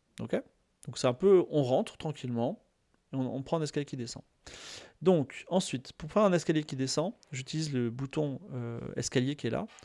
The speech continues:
Je clique là. C'est-à-dire, j'ai un escalier, mais est-ce que c'est un escalier qui monte ou qui descend ? Et ensuite, j'utilise la molette pour descendre d'un esca-, d'un, d'un, d'un niveau. Et là, je réappuie dessus, comme ça, l'escalier, il se fabrique tout seul. Voilà. Et après, on va recreuser. Donc là, personne ne creuse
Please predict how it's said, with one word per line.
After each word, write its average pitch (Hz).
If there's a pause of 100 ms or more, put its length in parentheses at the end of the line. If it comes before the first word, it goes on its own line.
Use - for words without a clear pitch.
(520)
Je 139
clique 208
là. 147 (520)
C'est-à-dire, 123
j'ai 127
un 147
escalier, 156
mais 143
est-ce 151
que -
c'est -
un 175
escalier 165
qui 151
monte 196
ou 165
qui 147
descend ? 131 (460)
Et -
ensuite, 180
j'utilise 170 (240)
la 127
molette 151
pour 120
descendre 156
d'un 123
esca-, 120
d'un, 120
d'un, 113
d'un 113
niveau. 120 (720)
Et 131
là, 180
je 160
réappuie 143
dessus, 214
comme 135
ça, 160
l'escalier, 139
il 196
se -
fabrique 135
tout -
seul. - (600)
Voilà. -
Et 113
après, 190 (300)
on 117
va 113
recreuser. 147
Donc 135
là, 147 (220)
personne 143
ne 139
creuse 120